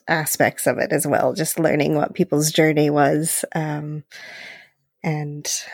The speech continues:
I think it's important for, you know, people that are coming to the, the field to know that even if they have <laughs> experience in something that is not related to, uh, medieval history at all,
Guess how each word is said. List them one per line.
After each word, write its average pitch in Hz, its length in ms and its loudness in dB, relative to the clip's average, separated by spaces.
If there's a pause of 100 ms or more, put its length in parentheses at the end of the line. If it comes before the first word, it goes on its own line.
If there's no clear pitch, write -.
(140)
I - 60 -4
think 175 220 2
it's - 160 0
important 170 680 2
for, 151 680 2 (480)
you 185 140 2
know, - 280 -8
people 180 320 2
that 175 120 4
are 170 140 4
coming 180 380 0
to 262 180 4
the, 240 400 6 (240)
the 226 80 2
field 233 580 4 (220)
to 202 100 2
know 196 300 4
that - 340 2 (160)
even 196 260 2
if 185 240 0
they 185 160 4
have 180 460 2 (360)
<laughs> - 680 -8
experience 190 680 2
in 180 140 0
something 180 400 2
that - 140 0
is 185 200 2 (320)
not 165 280 4
related 160 440 4
to, 160 520 2 (520)
uh, 160 320 0
medieval 170 420 4
history 165 420 2
at 156 120 2
all, 165 320 -2